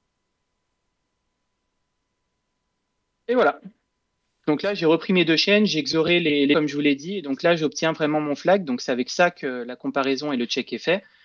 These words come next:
Et donc si je récupère mon flag et que je le teste, j'ai bien le, le bon.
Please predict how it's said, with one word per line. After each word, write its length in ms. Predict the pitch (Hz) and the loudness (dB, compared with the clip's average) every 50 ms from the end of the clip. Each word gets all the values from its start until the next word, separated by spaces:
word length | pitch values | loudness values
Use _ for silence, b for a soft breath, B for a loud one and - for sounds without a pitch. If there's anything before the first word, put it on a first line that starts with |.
| _ _ _ - | _ _ _ -4
Et 60 | 131 | -2
donc 160 | 123 123 123 | -2 -2 -2
si 120 | - - 160 | -2 -4 -2
je 100 | 156 160 | -2 -2
récupère 380 | 156 151 - 156 - 156 147 | -4 -4 -6 -10 -12 -12 -8
mon 140 | 147 143 139 | -8 -8 -8
flag 300 | - - 151 147 143 135 | -4 -2 -2 0 0 -2
et 60 | 123 | -6
que 60 | - | -6
je 80 | - 127 | -6 -8
le 80 | 120 - | -4 0
teste, 420 | - 147 185 208 - - - - _ _ _ _ _ _ _ _ _ _ _ _ _ - | 0 0 0 0 -4 -10 -16 -20 _ _ _ _ _ _ _ _ _ _ _ _ _ -14
j'ai 200 | 147 127 131 127 | -8 -6 -4 -4
bien 260 | 113 120 135 156 - _ _ _ _ - | -2 -2 -4 -4 -6 _ _ _ _ -10
le, 380 | 151 147 139 135 131 127 123 123 | -6 -4 -2 -2 0 0 0 0
le 140 | 123 131 | 0 -2
bon. 140 | 123 113 117 | -2 -4 -8